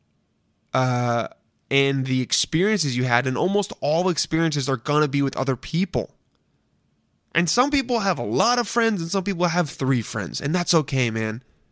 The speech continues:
And you have great experiences with those three friends. But you still might, my favorite thing, dude, my favorite thing is when you're going someplace,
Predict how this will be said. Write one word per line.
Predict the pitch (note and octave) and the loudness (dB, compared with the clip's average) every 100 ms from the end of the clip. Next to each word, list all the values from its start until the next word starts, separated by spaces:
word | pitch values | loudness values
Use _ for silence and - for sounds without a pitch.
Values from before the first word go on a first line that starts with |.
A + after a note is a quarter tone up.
| _ _ _ _ _ _ - | _ _ _ _ _ _ -4
And | C3+ | 0
you | D3 | 2
have | C#3+ C3 | 2 -2
great | D3 D3 | 0 0
experiences | C3+ D3 C#3 C3 | 0 0 -2 -2
with | C3 | -4
those | A#2+ | -2
three | B2+ B2 | -2 -2
friends. | - G#2 A2 - - - | 0 -2 -4 -14 -14 -4
But | E3 | -4
you | D#3+ | 0
still | C#3+ - A#3 | 0 2 0
might, | G#3 G3 | 0 -2
my | G3 A3+ | -2 -4
favorite | - - A3+ G#3+ F#3+ | -4 -2 0 0 0
thing, | - E3+ | 2 2
dude, | C#3 C3+ C3+ | 2 2 2
my | D#3+ | 0
favorite | E3+ - - - G#3 A#3+ A3+ F#3 - | 0 -4 -8 -2 0 2 0 -2 -2
thing | D3+ C#3+ A2+ - _ _ _ _ _ _ _ _ _ - | 0 0 0 -8 _ _ _ _ _ _ _ _ _ -2
is | D#3 E3 | 0 2
when | G3 | 0
you're | A3+ | 2
going | D3+ C#3+ F3 | 2 2 2
someplace, | F3 F#3+ F3+ G3 G3+ - | 0 0 2 0 0 -4